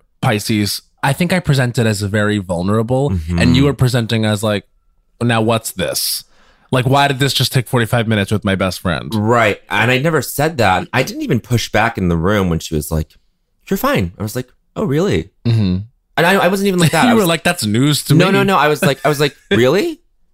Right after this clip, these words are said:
Speaker 2: 'Cause,
Speaker 1: Yeah.
Speaker 2: and I, and I, I would say I was also, like, in a weird place at that time. And I was like, "There are
Speaker 1: Mm-hmm.
Speaker 2: things that I would love to, whatever." But for her to look you in the eye and say, "You need cleansing," uh, that,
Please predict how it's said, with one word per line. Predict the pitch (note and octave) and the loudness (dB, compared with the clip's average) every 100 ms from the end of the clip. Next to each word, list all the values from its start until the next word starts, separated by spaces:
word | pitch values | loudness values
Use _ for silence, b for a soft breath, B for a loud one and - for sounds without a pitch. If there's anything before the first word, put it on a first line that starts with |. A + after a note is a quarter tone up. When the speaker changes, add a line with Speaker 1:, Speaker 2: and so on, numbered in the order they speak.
| _ | _
Speaker 2:
'Cause, | C3+ | -2
Speaker 1:
Yeah. | C3+ | 2
Speaker 2:
and | D#3+ | 0
I, | - | 0
and | C#3 | 0
I, | C#3 F#3+ | 0 0
I | B2+ E3+ | 0 0
would | A#3 | -2
say | - C3 | 0 2
I | A2 | 2
was | A2 G#2+ | 0 0
also, | F#2+ - A2 | -2 0 0
like, | G2 F2+ | 0 0
in | F2+ | 0
a | |
weird | F2+ F2+ E2+ | 2 0 0
place | - E2 E2+ - - | -2 -2 -2 -12 -12
at | D2 F2+ | -8 -4
that | E2+ | -4
time. | - G2+ A#2 A#2 | -4 -6 -2 0
And | |
I | F2+ | 0
was | D#2+ | 0
like, | D#2+ - | -4 -4
"There | F#2 | -4
are | F#2+ | -2
Speaker 1:
Mm-hmm. | G#2+ | -2
Speaker 2:
things | F2+ G2+ F2+ | -4 -2 -2
that | |
I | F2 | -2
would | E2+ E2 | -2 -4
love | D#2+ - | -6 -4
to, | E2+ D#2 D#2+ _ _ _ _ _ _ | -2 -2 -4 _ _ _ _ _ _
whatever." | - E2+ E2+ A2 | -4 0 0 -2
But | - F2+ - _ - - - C#2+ | -2 -2 -2 _ -20 -20 -20 -20
for | - A#2 | -4 -4
her | G2+ D3+ | -2 -2
to | |
look | D#3 B2 | -2 -2
you | A2 | 0
in | |
the | F#2+ | 2
eye | F2+ | 2
and | F2 F2 | 0 -2
say, | E2+ | -2
"You | E2 | 0
need | E2 | 0
cleansing," | - D#2+ D#2 D#2+ D#2 D#2+ _ - - | -2 -4 -4 -4 -6 -10 _ -18 -14
uh, | - D#2+ - - D2+ | -8 -8 -8 -12 -10
that, | E2+ F#2+ F#2+ F2+ | -2 0 0 -2